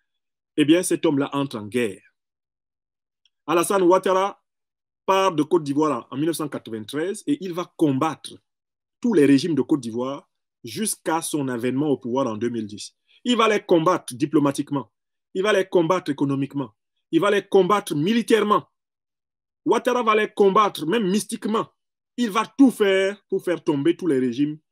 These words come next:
qui ont refusé qu'il soit candidat. Voici un homme qui, pendant dix-sept ans de sa vie, s'est battu et a appelé au secours toutes les forces politiques du monde, toutes les entités politiques du monde,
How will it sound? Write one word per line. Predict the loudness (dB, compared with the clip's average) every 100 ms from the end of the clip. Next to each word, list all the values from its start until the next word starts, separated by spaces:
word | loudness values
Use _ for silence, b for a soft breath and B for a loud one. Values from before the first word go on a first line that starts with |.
| _ _
qui | -2
ont | 0
refusé | 0 -4 -4 -4
qu'il | -4
soit | -6 -10
candidat. | -10 -18 -20 -20 _ _ _ _ _ _ _ _ _ -6
Voici | -4 0
un | 0 0
homme | -4 -10 _ _ _ _
qui, | -12
pendant | -6 -6
dix-sept | -6 -6 -4 -4 -4
ans | -8
de | -8
sa | -10
vie, | -12 -14
s'est | -10 -10
battu | -8 -10 -10 -12 -12 _ _ _ _ _ _ _ _
et | -2 0
a | 0 -4 -4
appelé | -8 -6 0 2 2 0 _ -4
au | -4
secours | -2 -6 -4 -6 -8 -14
toutes | -10
les | -8
forces | -6 -10 -8
politiques | -8 -8 -10
du | -12
monde, | -12 -10 -12 _ _ _ _ -12
toutes | -4
les | -2 0
entités | 0 0 0
politiques | 2 2 -2 -6
du | -8
monde, | -6 -8